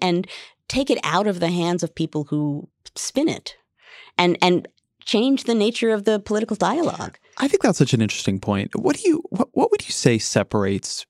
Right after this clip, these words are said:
Speaker 2: issues or conflicts that people feel they can compromise on from, from the ones they can't? Be-, because I do think, for instance, about the way in which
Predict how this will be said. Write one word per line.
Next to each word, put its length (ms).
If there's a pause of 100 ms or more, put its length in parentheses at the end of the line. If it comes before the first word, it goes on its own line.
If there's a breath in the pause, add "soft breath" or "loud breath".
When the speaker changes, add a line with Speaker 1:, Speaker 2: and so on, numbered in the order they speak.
(140)
Speaker 2:
issues 800
or 160
conflicts 920 (640 loud breath)
that 340 (120)
people 300
feel 180
they 100
can 160
compromise 640
on 280
from, 220
from 180
the 60
ones 200
they 100
can't? 380
Be-, 220
because 180
I 80
do 160
think, 220
for 120
instance, 380
about 280
the 100
way 180
in 140
which 360